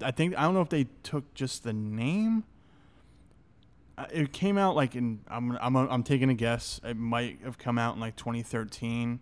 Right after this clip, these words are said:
Um, I think Sam Raimi was a producer on it. Um, it was pretty scary.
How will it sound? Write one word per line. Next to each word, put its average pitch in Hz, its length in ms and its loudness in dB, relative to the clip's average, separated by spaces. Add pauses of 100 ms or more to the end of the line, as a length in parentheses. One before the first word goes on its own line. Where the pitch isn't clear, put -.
(640)
Um, 107 600 -2 (260)
I 120 80 -6
think 139 200 -2
Sam 135 420 0
Raimi 117 480 0 (800)
was 120 200 -4
a 110 80 -6
producer 113 600 -4
on 135 200 4
it. 147 200 0 (880)
Um, 120 360 -2
it 120 80 -4
was 135 100 0
pretty 143 240 2
scary. - 540 -8